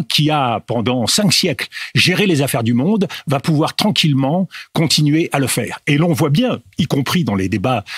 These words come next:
de la classe politique française, qui a l'idée qu'il faut, euh, face, euh, à ce qui se passe actuellement, euh, au Moyen-Orient, poursuivre, euh, encore davantage le combat vers ce qui pourrait ressembler à une guerre de religion ou une guerre de civilisation,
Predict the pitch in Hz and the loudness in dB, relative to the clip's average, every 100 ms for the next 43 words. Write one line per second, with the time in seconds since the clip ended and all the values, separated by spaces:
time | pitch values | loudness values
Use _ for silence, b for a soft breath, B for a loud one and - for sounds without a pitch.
0 | B 113 110 - 120 - 110 - 113 - | B -2 -2 0 -2 -2 -2 -2 -4 0
1 | 180 240 180 107 B B B - 175 139 | 0 2 0 -2 B B B 0 2 2
2 | 120 185 214 151 - 160 240 147 - 139 | 2 2 0 -2 0 0 2 0 0 0
3 | 151 - 123 98 - B 120 107 - - | 0 0 0 -2 -6 B -2 -2 -2 -2
4 | 131 127 117 - 123 - 127 123 147 - | 0 0 0 2 0 0 0 0 0 0
5 | 113 - 120 113 135 117 B B B B | 0 0 0 2 0 -2 B B B B
6 | 113 117 151 139 120 113 101 123 190 240 | -4 0 2 2 2 0 2 2 2 2
7 | - _ _ _ _ _ - - 185 - | -2 _ _ _ _ _ -20 -4 -2 0
8 | - 208 214 190 120 87 85 B B 117 | 2 4 4 4 2 0 -6 B B -2
9 | 113 - 233 180 240 147 143 143 160 139 | -2 0 0 0 0 2 2 2 0 2
10 | 113 110 113 110 180 226 214 120 131 - | 2 2 2 2 2 2 0 0 0 0
11 | 131 143 127 110 95 117 110 95 127 110 | 2 0 0 -2 0 0 0 2 2 2
12 | 104 113 104 107 110 117 131 165 117 135 | 2 2 2 0 2 2 4 2 2 4
13 | 180 117 120 - 123 104 113 123 - 247 | 2 2 2 2 2 2 2 2 2 2
14 | 262 | 2